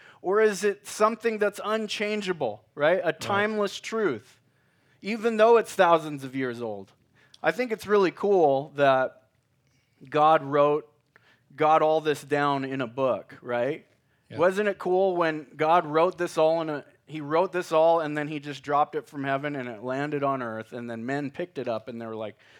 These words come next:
Speaker 1: wow, this is God's word, right?
Speaker 2: Um, yeah, or it hit him in the head. I'm not
Speaker 1: Mm.
Speaker 2: sure.
Speaker 1: Is that how it happened?
Speaker 2: <laughs>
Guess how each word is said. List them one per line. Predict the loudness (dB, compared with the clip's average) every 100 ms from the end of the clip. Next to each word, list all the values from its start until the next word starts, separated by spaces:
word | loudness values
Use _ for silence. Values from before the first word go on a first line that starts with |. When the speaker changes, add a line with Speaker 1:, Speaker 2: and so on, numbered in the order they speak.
| _ -8
Speaker 1:
wow, | 0 2
this | 2 0 -8
is | -10
God's | -2 0 0
word, | -2 -6 -6 -8
right? | -8 -8 -12 -18
Speaker 2:
Um, | -18 -14
yeah, | -8 -6
or | -6
it | -6
hit | -8
him | -10 -14
in |
the | -14
head. | -14 -14 -16 -20
I'm | -20
not | -20 -16
Speaker 1:
Mm. | -14
Speaker 2:
sure. | -14 -12
Speaker 1:
Is | -6 4
that | 4 6
how | 6
it | 6
happened? | 4 4 2 -2
Speaker 2:
<laughs> | -2